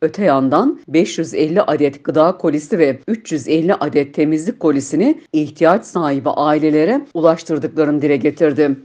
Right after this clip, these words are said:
Kuruluşundan bu yana savaşlarda, savaşları izleyen göçler sırasında ve doğal afetlerde aşevi kurarak ihtiyaç sahiplerine sıcak yemek dağıtımı yapan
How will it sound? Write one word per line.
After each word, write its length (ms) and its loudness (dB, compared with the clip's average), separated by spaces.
Kuruluşundan 840 0
bu 80 -4
yana 420 2
savaşlarda, 960 0
savaşları 680 -2
izleyen 540 -2
göçler 420 0
sırasında 600 -2
ve 200 2
doğal 400 4
afetlerde 840 -4
aşevi 460 0
kurarak 500 0
ihtiyaç 480 -2
sahiplerine 720 0
sıcak 460 -4
yemek 320 -2
dağıtımı 380 0
yapan 460 0